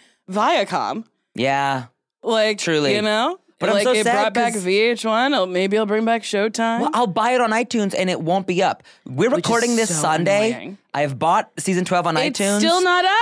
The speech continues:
Speaker 2: It is not. <laughs>
Speaker 1: I was livid and I was like, "Mono, how do I watch this?" And
Speaker 2: I
Speaker 1: you were like, "The V H one app, you idiot." I was
Speaker 2: No,
Speaker 1: like,
Speaker 2: <laughs> I, no, I was with you. That is bullshit. iTunes, burn in hell.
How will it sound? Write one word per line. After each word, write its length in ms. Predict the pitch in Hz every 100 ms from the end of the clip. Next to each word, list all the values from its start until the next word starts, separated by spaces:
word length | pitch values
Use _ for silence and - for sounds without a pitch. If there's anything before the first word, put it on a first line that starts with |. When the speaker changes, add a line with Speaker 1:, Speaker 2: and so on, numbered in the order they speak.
| 480
Speaker 2:
It 180 | 523 349 381
is 160 | 311 - _ _
not. 540 | 202 285 339 349 - -
<laughs> 800 | 539 554 605 605 605 587 _ _
Speaker 1:
I 160 | - 370
was 200 | 427 381
livid 540 | 311 330 440 494 427 254
and 80 |
I 120 | 285 311
was 120 | 320
like, 120 | 330
"Mono, 160 | 262 330
how 500 | 415 392 370 311 403
do 60 |
I 480 | 392 381 440 453 554
watch 200 | - -
this?" 320 | - 226 214 -
And 140 | 175
Speaker 2:
I 40 | 175
Speaker 1:
you 60 |
were 100 | 277
like, 180 | 277 277
"The 80 | 262
V 160 | 247 262
H 140 | 254
one 180 | 277 233
app, 160 | 190 196
you 180 | 202 -
idiot." 420 | 190 190 202 247 226
I 40 | 214
was 60 |
Speaker 2:
No, 340 | 262 - 277 -
Speaker 1:
like, 500 | 247 226 - 233 -
Speaker 2:
<laughs> 0 |
I, 140 | 196 _ - - - -
no, 500 | 196 262 320 226 131 - -
I 180 | 196 254
was 220 | 254 208
with 280 | 190 262 -
you. 360 | 254 262 254
That 240 | 180 202 196
is 160 | 165
bullshit. 840 | 131 - 247 254 247 247 247 247 - _
iTunes, 580 | 165 214 226 247 247 185
burn 260 | 127 185 226
in 100 | 233
hell. 480 | 220 254 113 113